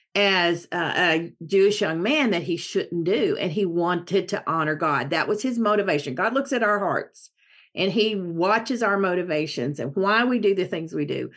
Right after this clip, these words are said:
And Da-, Daniel wanted to honor God and trust him. And because he did,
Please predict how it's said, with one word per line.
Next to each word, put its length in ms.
And 160
Da-, 340
Daniel 400
wanted 300
to 120
honor 300
God 420
and 140
trust 320
him. 340
And 140
because 460
he 120
did, 680